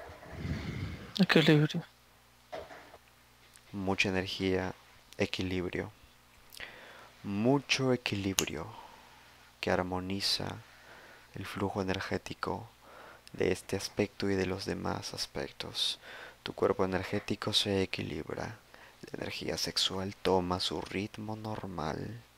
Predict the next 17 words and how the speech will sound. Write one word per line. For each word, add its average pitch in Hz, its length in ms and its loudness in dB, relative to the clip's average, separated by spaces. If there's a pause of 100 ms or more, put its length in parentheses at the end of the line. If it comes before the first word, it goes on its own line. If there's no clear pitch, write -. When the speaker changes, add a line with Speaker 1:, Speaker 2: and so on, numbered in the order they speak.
(1120)
Speaker 2:
y - 100 -4
recuperas - 920 -2
tu - 120 -10
poder. - 480 -8 (1900)
La - 80 -14
energía - 240 -6
sexual - 320 -2
es 101 100 -2
muy 95 180 -2
importante 95 720 -6
para - 220 -6
crear. - 540 -8 (4000)
Deja - 340 -2
que - 160 -6
tome 110 480 -6
su - 240 -2
cauce. - 520 0